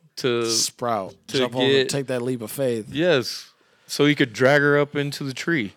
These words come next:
Speaker 1: Oh, no, that's jaguars that does that.
Speaker 2: Well, same concept. Bless
Speaker 1: God
Speaker 2: you.
Speaker 1: bless you. But that's, that's how I, I can't get that image out of my head. Like, that is who Tyga is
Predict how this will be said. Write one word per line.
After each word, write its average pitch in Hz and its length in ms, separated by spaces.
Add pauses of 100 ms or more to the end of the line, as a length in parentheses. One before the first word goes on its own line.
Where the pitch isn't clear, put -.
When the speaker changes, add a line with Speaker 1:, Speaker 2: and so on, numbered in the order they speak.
(960)
Speaker 1:
Oh, 120 80
no, 110 200
that's 101 220
jaguars 101 520
that - 120
does - 200
that. 50 140 (240)
Speaker 2:
Well, 107 320 (460)
same 113 340
concept. 113 440
Bless 135 240
Speaker 1:
God 135 80
Speaker 2:
you. 117 60
Speaker 1:
bless - 120
you. - 80 (800)
But 131 160
that's, 131 340
that's 120 320
how 110 200
I, 104 280
I 113 160
can't 110 400
get 104 200
that 104 340
image 101 320
out 101 140
of 95 80
my 101 140
head. 98 320
Like, 101 200 (300)
that 120 240
is 113 380 (100)
who 117 160
Tyga 107 360
is - 360